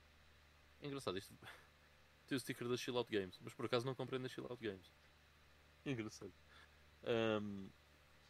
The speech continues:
bem, passando à frente. Ahm, tenho aqui mais dois jogos. Ahm, epá, este aqui é um jogo que eu estou a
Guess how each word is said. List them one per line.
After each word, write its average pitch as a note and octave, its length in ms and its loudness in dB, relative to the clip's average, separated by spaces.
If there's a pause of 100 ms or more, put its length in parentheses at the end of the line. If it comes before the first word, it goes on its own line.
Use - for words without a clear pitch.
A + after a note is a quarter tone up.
(160)
bem, D#3 180 8
passando F3 280 4
à D#3 60 8
frente. E2+ 280 -2 (540)
Ahm, A#2 560 4 (520)
tenho D#3+ 160 2
aqui C#3 140 2
mais C3 200 4
dois B2 160 6
jogos. F#2+ 280 2 (240)
Ahm, G#2 680 2 (580)
epá, A#2+ 320 4
este E3 320 6
aqui C#3 440 0 (360)
é B2 80 4
um C3 140 4
jogo A#2 180 2
que B2 60 -2
eu A#2+ 40 0
estou A2+ 240 2
a - 20 0